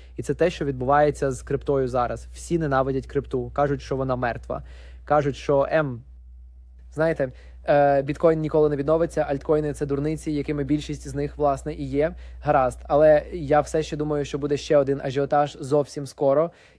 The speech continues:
І якби я був на вашому місці, я б продовжував накопичувати, і я б, е, е, залишався, е, е, вірним своїм переконанням. Якщо ви вірите в біткоін, чому ви би переключилися зараз лише тому, що щось інше зростає?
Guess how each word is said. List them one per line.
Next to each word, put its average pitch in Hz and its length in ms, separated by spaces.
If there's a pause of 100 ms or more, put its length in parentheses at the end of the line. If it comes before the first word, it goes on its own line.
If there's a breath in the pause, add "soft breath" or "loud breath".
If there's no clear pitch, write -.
І 151 240
якби 143 260
я 151 100
був 147 160
на 147 80
вашому 143 320
місці, 170 440 (240 soft breath)
я 147 200
б 147 100
продовжував 147 520
накопичувати, 151 680
і 143 140
я 147 200
б, 143 60 (320 soft breath)
е, 156 260
е, 147 60
залишався, 143 680
е, 143 100
е, 135 240
вірним 143 340
своїм 139 260
переконанням. 123 600 (320 soft breath)
Якщо 151 240
ви 175 100
вірите 165 320
в 139 40
біткоін, 165 520 (200 soft breath)
чому 175 300
ви 165 120
би 151 100
переключилися 147 760
зараз 135 380
лише 139 220
тому, 151 280
що 143 120
щось 127 220
інше 131 240
зростає? 127 520